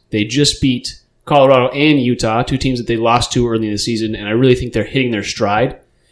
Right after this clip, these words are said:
They started off a little rough in the pack, but have since, um, since that weekend, they started off oh and two. They're six and two since then, so six and four total in the Pac-twelve,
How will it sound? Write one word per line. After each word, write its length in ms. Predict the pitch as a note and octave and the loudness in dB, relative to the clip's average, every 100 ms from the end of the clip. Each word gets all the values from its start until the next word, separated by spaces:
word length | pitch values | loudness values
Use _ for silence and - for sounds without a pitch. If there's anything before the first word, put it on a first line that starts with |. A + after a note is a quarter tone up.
| _ - | _ -8
They 60 | |
started 300 | A#2 C#3 C3+ | 2 6 6
off 180 | B2+ B2+ | 6 4
a 40 | B2+ | 4
little 200 | A#2+ A#2+ | 4 4
rough 220 | A#2 A2+ | 4 2
in 80 | A#2 | -2
the 40 | |
pack, 340 | - A#2 A#2+ | -2 0 -2
but 100 | A#2 | -2
have 100 | G#2+ | -4
since, 720 | - - D#3 D3 - - - _ _ _ _ _ - | -4 -2 2 2 0 -6 -10 _ _ _ _ _ -6
um, 460 | A#2 A2 G2+ G2 | -2 -2 -4 -8
since 240 | - D3+ C#3+ | 0 0 4
that 220 | C#3 A#2 | 2 4
weekend, 300 | C#3 C3+ A2 | 4 2 0
they 60 | A2 | 2
started 240 | C3+ B2+ | 4 4
off 120 | A#2+ - | 4 2
oh 120 | A#2+ | 0
and 120 | A#2+ | 0
two. 180 | - C3 | 2 2
They're 120 | A2+ | 2
six 380 | G#2+ - D#3 D#3 | -2 0 0 0
and 120 | C#3+ | -2
two 180 | - B2+ | 2 2
since 320 | - C3 A#2 | 2 -2 -2
then, 220 | - D3 | -6 -10
so 100 | F#3 | -10
six 320 | B2+ - C#3 C3+ | -8 -6 -4 -4
and 100 | B2 | -2
four 220 | B2 A2+ | 0 0
total 540 | - A#2+ A#2+ B2+ C#3+ | 0 0 2 0 -2
in 100 | A#2+ | -4
the 60 | A2+ | -2
Pac-twelve, 600 | A2+ A#2 - A#2+ A#2+ - | -2 -2 -2 -2 -2 -4